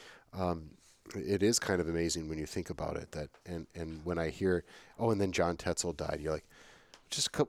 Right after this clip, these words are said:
you know, we were just, John Tetzel is this huge figure right now, and now he's gone." Um, in a lot of ways beaten,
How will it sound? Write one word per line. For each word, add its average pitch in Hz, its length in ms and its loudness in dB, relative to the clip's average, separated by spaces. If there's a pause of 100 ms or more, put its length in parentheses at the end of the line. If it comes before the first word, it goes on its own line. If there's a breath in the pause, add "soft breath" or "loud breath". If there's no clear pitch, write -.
you 117 80 2
know, 123 100 6
we 123 100 8
were 127 80 6
just, 120 220 0 (120)
John 117 180 4
Tetzel 113 300 2
is 107 100 4
this 113 180 4
huge 117 280 2
figure 107 400 4
right 80 240 2
now, 80 240 2
and 80 240 -4
now 90 220 2
he's 101 160 -2
gone." 73 440 2 (460 loud breath)
Um, 82 540 -2 (100)
in 92 140 -2
a 90 80 4
lot 110 180 6
of 165 60 0
ways 101 180 4
beaten, 98 460 -4